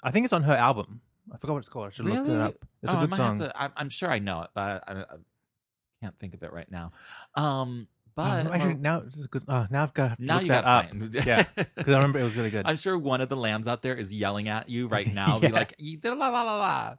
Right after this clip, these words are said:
Speaker 2: So I'm sure we'll get some lamb mail <laughs> about
Speaker 1: So
Speaker 2: it.
Speaker 1: George died on Christmas. Boiled
Speaker 2: Yeah.
Speaker 1: Christmas. <laughs>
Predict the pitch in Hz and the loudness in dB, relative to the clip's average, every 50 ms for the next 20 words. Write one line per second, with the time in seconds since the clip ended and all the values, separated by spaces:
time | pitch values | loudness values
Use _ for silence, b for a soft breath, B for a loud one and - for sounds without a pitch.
0 | _ _ - - - 135 123 123 127 - - 120 110 113 123 123 - 131 - - | _ _ -12 -4 -2 -2 -2 -2 -4 -8 -6 -6 -4 -4 -4 -6 -6 -8 -12 -10
1 | - - - 147 135 139 131 117 110 113 107 104 101 101 107 123 - - - - | -10 -8 -8 -6 -6 -6 -6 -4 -4 -4 -6 -6 -4 0 0 0 0 0 0 -2
2 | 165 - - 120 - - - 151 143 143 143 143 147 147 147 147 127 147 139 143 | -2 0 0 -2 -2 0 2 4 4 6 6 6 6 4 4 2 4 6 6 6
3 | 135 - - 123 120 123 143 139 - - 104 - - 113 104 101 101 - - - | 6 4 2 2 4 4 2 -2 -2 -2 -4 -2 -2 -2 -2 -2 -2 -6 -12 -8
4 | - - 135 135 143 147 - - 123 - - 113 110 107 - - - B B | 6 8 8 8 8 6 4 2 2 2 4 0 0 0 -2 -8 -10 B B